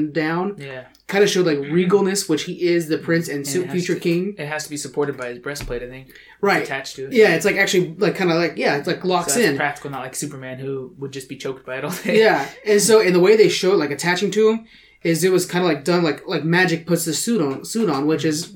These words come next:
Speaker 1: fair because he's, you know, he's a god. Um, and then, of course, part of his suit is the, is the hammer, which he thought, like, how are they gonna portray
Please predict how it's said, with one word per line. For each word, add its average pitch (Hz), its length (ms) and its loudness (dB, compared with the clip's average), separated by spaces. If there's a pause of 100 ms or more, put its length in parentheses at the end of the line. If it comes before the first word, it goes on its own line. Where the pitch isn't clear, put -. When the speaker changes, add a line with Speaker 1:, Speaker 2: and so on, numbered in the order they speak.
Speaker 1:
fair 175 280 2
because 170 240 -2
he's, 156 200 -6
you 180 120 -2
know, 151 120 -2
he's 147 140 -8
a 170 60 -4
god. 202 300 -2 (520)
Um, 151 580 -2
and 175 140 0
then, 175 120 4
of 165 120 0
course, 180 200 -2
part 165 240 0
of 156 80 0
his 156 120 0
suit 165 160 0
is 160 200 -2
the, 170 200 0
is 175 160 -2
the 160 80 -2
hammer, 190 300 0
which 147 140 0
he 165 60 -4
thought, 156 240 -2
like, 143 120 -6
how 180 180 2
are 214 60 6
they 190 80 4
gonna 175 140 0
portray 160 580 -2